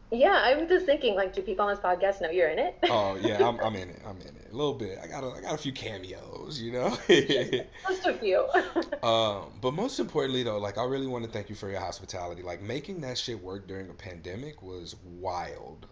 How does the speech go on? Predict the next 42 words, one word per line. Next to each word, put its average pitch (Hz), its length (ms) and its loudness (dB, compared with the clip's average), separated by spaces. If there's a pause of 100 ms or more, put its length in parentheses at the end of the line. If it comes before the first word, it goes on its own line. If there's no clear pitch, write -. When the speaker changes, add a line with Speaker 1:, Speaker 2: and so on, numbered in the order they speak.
Speaker 2:
Uh, 87 340 -10
from 90 320 -12
being 98 180 -8
able 95 220 -8
to 87 380 -10
get 80 160 -14
me 90 120 -12
out 113 220 -4
there 104 640 -4
and 85 460 -12
also, 92 300 -8
like, 85 300 -12
housing 95 460 -10
me. 117 200 -6
Like, 104 160 -10
you 131 60 -10
don't 143 160 -12
know 78 120 -12
me. 92 180 -10
You 110 120 -10
let 113 120 -8
me 113 260 -6
stay - 280 -8
in 120 60 -8
your 117 100 -6
place 113 440 -6
and 87 220 -12
sleep 110 200 -8
in 113 60 -8
your 110 80 -6
bed. 113 560 -6
Like, 92 300 -10
that 127 120 -12
was 131 280 -6 (320)
really 113 580 -4 (320)
like, 87 180 -10
trusting 123 640 -8
of 131 120 -8
you. 147 260 -8 (320)
<laughs> - 0 -
And 117 800 2
Speaker 1:
Mm-hmm. 107 80 -8